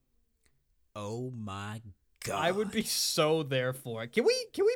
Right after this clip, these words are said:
Speaker 2: bring back intermissions, though?
Speaker 1: No, because that just means that the movie's thirty minutes too
Speaker 2: <laughs>
Speaker 1: long.
Speaker 2: Look, I, I am an old man
Speaker 1: <laughs>
Speaker 2: now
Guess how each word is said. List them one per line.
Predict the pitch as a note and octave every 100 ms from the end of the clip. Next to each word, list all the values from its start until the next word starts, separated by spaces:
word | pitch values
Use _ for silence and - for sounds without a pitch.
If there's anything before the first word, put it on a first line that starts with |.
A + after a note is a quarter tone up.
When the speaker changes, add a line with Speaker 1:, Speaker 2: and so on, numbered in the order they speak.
| A#3+
Speaker 2:
bring | F#3 G3+
back | D#3+ E3 D#3+
intermissions, | D3 C#3 A#2+ B2 C#3 C3+
though? | C#3 C#3+ - _ _ _ _ _ _ _ _ _ _ _ _ _ _ _ _ _ C3+
Speaker 1:
No, | B2+ A#2+ A2
because | G2 G#2+ - A#2 G#2 -
that | A2+ A2+
just | B2+ A#2 A#2+
means | A#2+ A#2 G#2+ G2 -
that | A2+ G#2 -
the | G#2 F#2+
movie's | A2+ A#2 G#2+ F#2 - -
thirty | A2 A2+ G2+
minutes | F#2 E2 D2 -
too | - - -
Speaker 2:
<laughs> |
Speaker 1:
long. | A#3+ A#3+ - _ _ G3+
Speaker 2:
Look, | G3 - - - -
I, | F3+ G#3+ A#3 -
I | E3+ G#3+
am | A#3+
an | A#3 D3
old | F3+ F#3+ F#3
man | D#3+ D#3 C#3+ C3
Speaker 1:
<laughs> |
Speaker 2:
now | A#2+ A2+ A2+